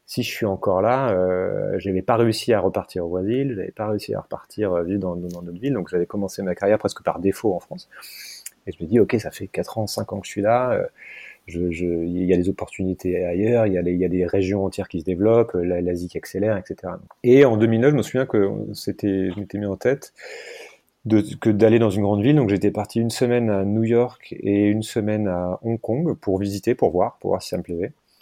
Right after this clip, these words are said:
Et j'étais, je suis tombé amoureux de, de Hong Kong, vraiment en dix jours, je crois. Et, euh, je me suis dit, ok, c'est ici que je veux vivre.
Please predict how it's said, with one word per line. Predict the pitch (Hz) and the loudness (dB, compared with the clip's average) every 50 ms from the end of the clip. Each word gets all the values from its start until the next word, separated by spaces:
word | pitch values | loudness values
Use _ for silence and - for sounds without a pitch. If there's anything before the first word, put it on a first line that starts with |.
| - - _ _ _ - - | -20 -20 _ _ _ -6 0
Et | 98 101 110 110 | 2 4 4 4
j'étais, | 104 101 92 - - 92 82 - - - | 4 2 0 0 -2 -4 -4 -6 -10 -20
je | - 85 | -18 -10
suis | - - 82 | -8 -8 -4
tombé | - - 117 113 120 | -2 0 0 2 2
amoureux | 113 101 101 98 101 98 | 2 2 2 2 0 2
de, | 92 90 87 85 85 85 87 87 87 | 0 0 0 0 0 -2 -2 -4 -4
de | 85 87 | -2 -2
Hong | 87 87 87 | -4 -4 -4
Kong, | - - 95 117 113 | -4 -4 -4 -4 -4
vraiment | 98 87 85 92 95 90 82 80 78 78 80 78 80 82 | -6 -6 -6 -6 -6 -6 -6 -8 -10 -12 -12 -12 -14 -14
en | 82 85 | -14 -16
dix | 82 76 85 90 | -12 -8 -6 -6
jours, | 80 85 90 107 113 | -4 -2 -2 -2 -2
je | 95 87 | -4 -8
crois. | - - - 92 107 123 - - - - | -10 -6 -4 -4 -4 -4 -6 -10 -12 -8
Et, | - 95 87 87 | -2 0 2 2
euh, | 87 82 80 | 2 2 0
je | 82 | -2
me | 85 | -4
suis | - - | -2 0
dit, | 98 98 | 0 0
ok, | 95 - 87 | 0 0 -4
c'est | - - 90 | -4 -4 -4
ici | 82 - - | -2 0 0
que | 98 85 | 0 0
je | 87 | 0
veux | 85 | -2
vivre. | 82 80 78 | -2 -4 -8